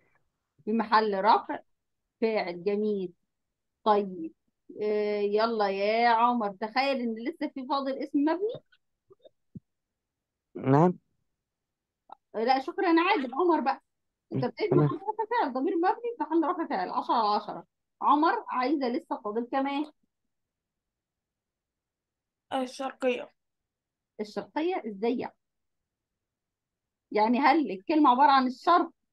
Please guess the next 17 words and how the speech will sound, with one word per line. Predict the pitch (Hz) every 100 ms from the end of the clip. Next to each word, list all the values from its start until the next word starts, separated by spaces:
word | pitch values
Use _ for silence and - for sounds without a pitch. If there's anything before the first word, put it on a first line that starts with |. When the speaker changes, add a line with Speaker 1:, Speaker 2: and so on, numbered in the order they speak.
| _
Speaker 1:
وإية؟ | - 226 247 330 415 508 605 _ _ _ _ _ -
دي |
الشرقية | 247 - 254 294 480
على | 311 247
بعضيها | 240 247 247 415
بلد | 269 392 285
اسمها | - 359
الشرقية، | 392 330 - 392 285 -
صح | -
ولا | 320 277
لأ؟ | - - 240 _ _ _ _ _ _ _ -
Speaker 3:
آه. | 226 214 233 _ _ -
Speaker 1:
لا، | 320 480
ما | 254
ينفعش، | 247 392 370 302
ركز. | 392 - 254 - _ _ _ _ _ _ _ _ _ _ _ _ _ _ _ _ _ _ _ _ _ _ _ _ _ _ _ _ _ _ _ _ _ _ _ _ _ _ _ _ _ 262
Speaker 3:
لا، | -